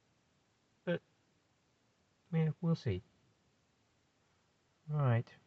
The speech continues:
Seems to be the people are arriving to be picked up. Just seen a light bouncing around in the dark. So, I may have less time than I thought.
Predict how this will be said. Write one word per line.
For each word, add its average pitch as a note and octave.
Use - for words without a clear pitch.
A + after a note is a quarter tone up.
Seems -
to -
be B2
the A#2
people C3
are B2
arriving A#2
to -
be A#2+
picked -
up. -
Just E3+
seen A#2
a A2
light A#2+
bouncing A#2+
around A#2+
in A#2
the A#2
dark. -
So, C3
I D3+
may D3+
have C#3
less D#3
time C#3+
than C3+
I C3
thought. C3